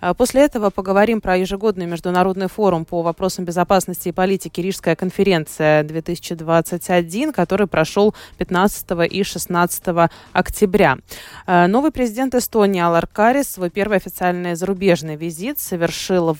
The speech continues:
в Латвию. Чем характерны и интересны отношения Эстонии и Латвии, также поговорим чуть позже. Ну и пакет помощи Евросоюза в размере около миллиарда евро призван помочь избежать гуманитарного и социально-экономического коллапса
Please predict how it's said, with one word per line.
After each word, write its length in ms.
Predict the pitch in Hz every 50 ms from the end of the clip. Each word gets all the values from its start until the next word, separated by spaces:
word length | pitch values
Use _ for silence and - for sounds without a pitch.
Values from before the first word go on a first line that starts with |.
| -
в 240 | 180 170 170 165 160
Латвию. 960 | 160 160 165 175 202 254 277 - 285 254 269 269 269 269 269 262 247 226 190 -
Чем 240 | - - 185 202
характерны 640 | 202 - 190 160 151 - - - 196 220 240 214 180
и 40 | 170
интересны 400 | 165 - - 175 202 - - 180
отношения 480 | 151 - 156 151 - - 208 214 175
Эстонии 500 | 151 - - - 175 190 202 202 185 170 - - - - -
и 100 | - 180
Латвии, 200 | 190 165 160 170 185 - - 185 190 180 165 156 151 -
также 340 | - 165 170 170 - - 180
поговорим 680 | - - 175 160 170 160 165 165 160 170 170 170 165 -
чуть 280 | - - 202 185 - -
позже. 460 | - 220 190 170 147 - 151 143 143 - - - - - - -
Ну 140 | 214 262 302
и 180 | - 214 233
пакет 400 | - - 196 190 - 240 226 -
помощи 400 | - 247 247 226 208 - - -
Евросоюза 640 | 202 202 196 196 196 - 214 214 233 254 240 185 170
в 40 | 156
размере 420 | 156 165 160 165 185 220 226 190 180
около 300 | 175 - - 175 175 170
миллиарда 540 | 170 175 185 202 202 190 175 156 151 151 156
евро 600 | 156 156 170 202 254 269 233 233 208 180 165 160 -
призван 400 | - 185 220 233 202 196 175 185
помочь 500 | - 160 151 156 165 190 214 208 - -
избежать 540 | - 185 156 156 170 165 165 202 202 196 190
гуманитарного 800 | 175 180 175 175 175 170 - - 196 220 226 220 220 214 208 208 190 -
и 80 | - 196
социально-экономического 1120 | - - 190 - - 180 196 208 196 170 - 185 175 170 180 196 - - - - 185 170
коллапса 540 | - - 165 160 175 190 190 - - 185 175